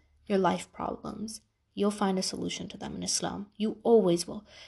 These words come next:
Whether it's asking Allah, whether it's through opening up the Quran and seeing an ayah that just fits and speaks to your heart so perfectly that it heals everything that's going on inside, or a hadith that tells you a solution to your problems, you'll find it. You will always find it.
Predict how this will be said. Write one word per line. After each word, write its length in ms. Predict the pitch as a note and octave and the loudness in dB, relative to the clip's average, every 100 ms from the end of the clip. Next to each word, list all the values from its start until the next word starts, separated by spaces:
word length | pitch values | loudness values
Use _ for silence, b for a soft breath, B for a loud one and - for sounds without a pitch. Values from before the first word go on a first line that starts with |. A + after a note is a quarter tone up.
| B | B
Whether 220 | G#3 G#3 | 2 4
it's 140 | F#3+ - | 4 2
asking 360 | - A#3 - C4+ | -2 -2 -4 -4
Allah, 260 | C4 A#3+ C4+ | -2 2 4
whether 240 | A3+ G3 | 4 4
it's 80 | G3 | 4
through 180 | - G3 | 2 -2
opening 260 | - A#3 A3+ | -2 -2 -4
up 100 | A3+ | -4
the 60 | |
Quran 300 | - G#3 G#3 | 2 4 6
and 100 | G#3 | 4
seeing 220 | G3+ G3 | 2 2
an 80 | G3 - | 2 2
ayah 320 | F#3+ G#3 A#3+ B B - | 2 2 2 B B -2
that 140 | G#3 | 0
just 260 | G#3+ G#3 - | 0 -4 -2
fits 280 | B3+ - - | -2 -2 -2
and 200 | G3+ F#3+ | 0 0
speaks 360 | - A3 A3 | 0 -2 -2
to 100 | - | 0
your 80 | G#3 | 2
heart 200 | G3+ G3+ | 2 0
so 100 | - | -2
perfectly 500 | F#3+ - G3 A#3 A#3+ | -4 0 0 2 2
that 120 | G#3+ | 2
it 80 | G3 | 2
heals 380 | - - G#3 G#3 | -2 0 0 2
everything 260 | F#3+ G3 G3 | -2 0 0
that's 140 | F3+ | 0
going 160 | F#3+ F#3 | -2 0
on 120 | F#3 | 0
inside, 320 | G#3 A#3 A#3+ B B B | 0 0 -2 B B B
or 140 | - G#3+ | 2 2
a 40 | |
hadith 380 | G#3 G3+ G#3 A#3 | 2 0 0 -2
that 140 | A3 | -2
tells 200 | A3 A3+ | 0 2
you 60 | G#3+ | 2
a 60 | |
solution 420 | G3+ F3+ G3+ G3+ G#3 | 2 0 0 0 -2
to 160 | - | -2
your 100 | G3 | -2
problems, 520 | - F#3+ G3 A#3+ B3+ - b b _ | 0 -2 0 -2 -6 -12 b b _
you'll 140 | A#3 | -8
find 480 | B3+ - G3 G3+ G#3 | -8 -6 -4 -4 -6
it. 160 | - A3+ _ _ | -10 -16 _ _
You 180 | G#3 A#3+ | -2 0
will 300 | A#3+ A#3+ - | 0 -2 0
always 380 | C4 C4+ G3+ - | 6 6 6 2
find 320 | - - - | -6 -8 -10
it. 160 | - | -12